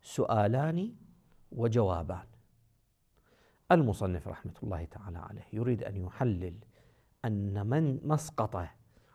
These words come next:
ومصب السؤال الأول ما هو، ومصب السؤال الثاني ما هو. زرارة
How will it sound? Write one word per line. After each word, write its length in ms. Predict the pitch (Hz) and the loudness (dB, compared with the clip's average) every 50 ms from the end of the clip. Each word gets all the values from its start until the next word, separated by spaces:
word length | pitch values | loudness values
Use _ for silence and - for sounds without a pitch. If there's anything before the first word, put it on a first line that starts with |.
| _ - | _ -2
ومصب 840 | - 107 110 107 110 101 - - 156 151 143 120 104 - 107 104 87 85 - - _ _ _ - _ _ _ _ _ _ _ _ _ _ - - | 4 4 4 6 4 2 2 8 8 8 8 6 0 -2 -2 -2 -2 -6 -10 -16 _ _ _ -20 _ _ _ _ _ _ _ _ _ _ -2 0
السؤال 600 | 117 104 92 - - 127 - - 113 110 101 101 | 0 0 0 -2 -2 -2 0 2 2 2 2 2
الأول 520 | 98 98 98 - 135 151 160 165 180 165 156 | 0 0 0 2 2 2 4 4 4 4 4
ما 120 | 147 107 | 2 0
هو، 220 | 76 78 82 78 92 - - _ _ _ _ _ _ _ _ _ _ _ _ _ _ _ - | 0 -2 -6 -12 -12 -14 -20 _ _ _ _ _ _ _ _ _ _ _ _ _ _ _ 0
ومصب 680 | - 110 110 110 113 107 110 - 147 131 107 98 95 | 4 4 6 6 4 4 6 6 6 6 6 2 -2
السؤال 680 | 90 90 - - - - - - - 123 120 117 107 | -4 -6 -6 -10 -16 -18 -8 -2 0 4 4 4 4
الثاني 360 | 101 95 - - 165 180 175 131 | 4 0 0 -2 0 0 0 -2
ما 160 | 98 82 71 | -2 -4 -6
هو. 100 | 78 87 - - _ _ _ _ - | -8 -12 -16 -18 _ _ _ _ -4
زرارة 580 | 117 117 120 123 139 147 147 123 110 98 92 | 2 4 6 8 10 10 8 8 6 2 0